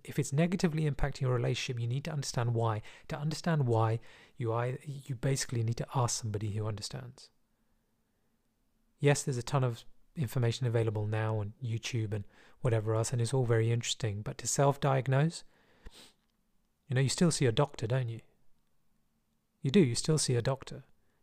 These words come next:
Now, you might go to the doctor and bore them half to death with, you know, your self-diagnosis from what you've picked up on the internet, right? But you still go and see the doctor for a professional opinion.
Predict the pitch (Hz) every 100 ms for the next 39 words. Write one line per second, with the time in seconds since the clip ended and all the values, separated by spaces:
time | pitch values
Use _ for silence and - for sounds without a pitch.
0 | - 123 127 156 139 143 143 117 120 113
1 | - 113 113 104 127 127 110 107 120 113
2 | 120 117 117 - 117 - - - - -
3 | - 127 110 113 - 120 117 120 113 117
4 | 113 113 - 123 110 123 123 117 - 123
5 | - 127 117 - - - - - 104 113
6 | 143 - 110 - - _ _ _ _ _
7 | - 120 120 127 - - _ _ _ _
8 | _ _ _ _ _ 143 117 - 170 135
9 | 120 143 113 113 135 - 131 120 - 127
10 | 113 107 - _ _ _ _ - 127 -
11 | - 143 - 117 107 - 110 107